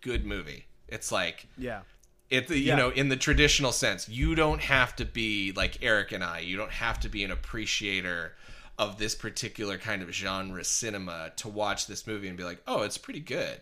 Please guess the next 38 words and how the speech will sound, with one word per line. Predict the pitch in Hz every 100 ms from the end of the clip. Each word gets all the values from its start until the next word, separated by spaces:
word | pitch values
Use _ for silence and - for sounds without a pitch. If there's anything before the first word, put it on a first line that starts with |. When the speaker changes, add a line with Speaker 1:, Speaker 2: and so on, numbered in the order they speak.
| -
Speaker 2:
That's | 165 -
a |
great | - 254
Speaker 1:
You | 104
know? | -
Speaker 2:
point, | 135
'cause, | 143 135
like, | 147 147
Return | 147 190 202
of |
the | 175
Living | 151 135
Dead | 113 131 127 110 - - -
is | 135 127
one | 139
of | 165
my | 151
favorite | - 147 135
movies. | 104 123 127 104 104 - - _ _
Speaker 1:
Yeah. | - 98 -
Speaker 2:
But | 156 139 _ _ -
if | 156
you're | 247
not | 233
into | 208 170
horror | 135 165
movies, | 180 190 190 -
you're | 143
not | 165
gonna | 117
like | 120 117
that | 101 120
movie | 95 95
at | 107
all. | 107 127 -
Speaker 1:
Absolutely. | 107 92 104 92 - 101
Right. | 101 78 -
Yeah. | 104 90